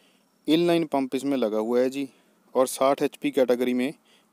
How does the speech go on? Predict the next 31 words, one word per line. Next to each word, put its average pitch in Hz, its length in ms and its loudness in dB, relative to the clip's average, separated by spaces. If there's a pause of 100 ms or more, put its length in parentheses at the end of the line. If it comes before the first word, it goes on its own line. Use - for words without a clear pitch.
ये 139 180 2
इंजन 127 220 0
आता 107 220 -6
है 101 100 -4
जी। 101 180 -10
तीन 139 200 0
हज़ार 147 260 2
तीन 131 240 -2
सौ 135 220 -4 (320)
तैंतीस 143 280 2
सीसी 135 280 -6
का 127 80 -2
इंजन 107 200 -4
है 104 140 -10
जी, 98 120 -14 (640)
और 135 180 2
कई 156 180 4
वेबसाइट्स 143 580 0
के 139 220 0
मुताबिक 127 500 -2
इसकी 135 300 -4
जो 135 120 0
सीसी 127 340 -6
है 135 60 4
वो 127 140 -2
तैंतीस 127 580 -6
सौ 127 200 -2
सीसी 120 300 -6
बताई 110 300 -4
गई 147 200 -4
है 143 140 2